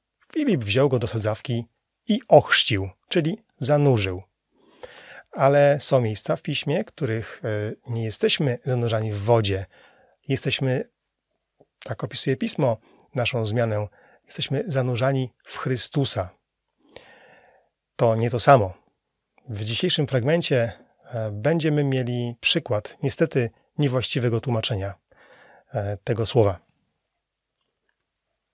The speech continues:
A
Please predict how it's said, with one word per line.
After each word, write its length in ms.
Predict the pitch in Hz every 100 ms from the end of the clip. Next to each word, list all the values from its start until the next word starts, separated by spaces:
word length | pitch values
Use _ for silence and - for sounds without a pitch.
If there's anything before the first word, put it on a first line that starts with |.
| _ - - - - - _ _ _ _ _ _ _ _ _ _ _ _ _ _ _
A 300 | 139 120 117